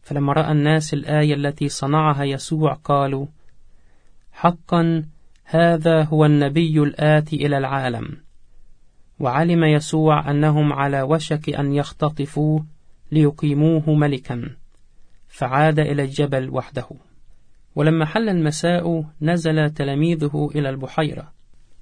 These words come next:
وركبوا قارباً متجهين إلى كفر ناحوم في الضفة المقابلة من البحيرة، وخيم الظلام،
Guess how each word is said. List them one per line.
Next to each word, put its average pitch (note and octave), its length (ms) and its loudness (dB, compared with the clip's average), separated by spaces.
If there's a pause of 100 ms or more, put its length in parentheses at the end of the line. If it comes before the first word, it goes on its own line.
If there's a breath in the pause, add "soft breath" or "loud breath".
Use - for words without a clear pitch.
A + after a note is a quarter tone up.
(140)
وركبوا F3 760 -2
قارباً D#3+ 480 0
متجهين D3 1160 -2
إلى C#3 500 -2
كفر D3 360 -4
ناحوم D3+ 800 -2 (480 soft breath)
في - 140 -10
الضفة D3+ 640 -4
المقابلة D3 920 -2
من C#3 180 -4
البحيرة، C3 680 -8 (1120)
وخيم C3+ 540 -6
الظلام، C#3 720 -4